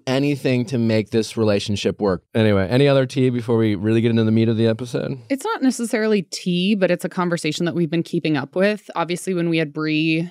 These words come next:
Speaker 2: Springs on recently, she was saying that she has a new podcast called But Who Cares. Recently had Rachel Kirkconnell on there talking again about the, like, Tyler Cameron, is there beef, is there not? It just feels like that we keep circling back to, do they get along and are they friends?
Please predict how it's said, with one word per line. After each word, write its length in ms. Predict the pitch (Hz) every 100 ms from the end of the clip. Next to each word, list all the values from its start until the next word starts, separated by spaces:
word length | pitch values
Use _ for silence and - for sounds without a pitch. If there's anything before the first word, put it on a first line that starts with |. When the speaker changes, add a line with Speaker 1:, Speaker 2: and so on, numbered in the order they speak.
| -
Speaker 2:
Springs 420 | - - 151 147
on 240 | 151 151
recently, 480 | 151 143 151 147 156
she 160 | 156 151
was 100 | 139
saying 240 | 147 139
that 220 | 135 120
she 100 | -
has 140 | 147 151
a 20 |
new 120 | 151
podcast 580 | 139 151 147 151 143 -
called 240 | - 139
But 160 | 135 127
Who 120 | 139
Cares. 720 | 127 190 208 196 190 180 - -
Recently 720 | 170 165 - - 165 165 160 -
had 320 | 160 147 143 -
Rachel 280 | 147 135 151
Kirkconnell 500 | 151 139 151 156 165
on 180 | 165
there 400 | 170 170 170 170 - _ _ _
talking 300 | - 214 233
again 280 | 214 185 175
about 280 | 196 196 190
the, 200 | 202 196
like, 200 | 180 165
Tyler 440 | - 170 175 190 180
Cameron, 520 | - 170 180 190 185
is 200 | 175 165
there 180 | 185 170
beef, 320 | 151 175 -
is 140 | 165
there 160 | 160 160
not? 280 | 143 160 185
It 60 |
just 180 | 175 196
feels 160 | 220 220
like 140 | 233
that 140 | 202
we 100 | 190
keep 300 | 170 - 220
circling 520 | - - 180 185 170 156
back 300 | 147 165 -
to, 140 | -
do 220 | 160 147 165
they 140 | 160
get 160 | 160 147
along 320 | 143 143 151
and 100 | 135
are 140 | 156
they 100 | 143
friends? 600 | 147 - 135 185 262 262